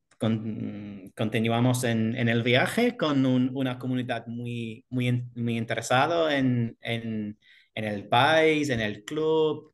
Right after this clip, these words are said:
en la, <laughs> las polémicas del club cada día, cada semana, porque el club es un fuego. Eh,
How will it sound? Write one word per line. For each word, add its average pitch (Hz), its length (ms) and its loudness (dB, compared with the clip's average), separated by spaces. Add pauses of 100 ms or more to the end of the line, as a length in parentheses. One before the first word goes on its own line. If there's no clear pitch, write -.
(120)
en 113 320 -4
la, 107 460 -4
<laughs> - 340 -6 (240)
las 123 200 2
polémicas 151 720 2
del 147 240 0
club 160 460 2
cada 107 340 0
día, 139 320 -2
cada 110 240 -2
semana, 156 560 -4
porque 120 320 0
el 110 140 -2
club 120 200 -2
es 113 120 0
un 104 200 -4
fuego. 160 640 -2 (420)
Eh, 127 760 2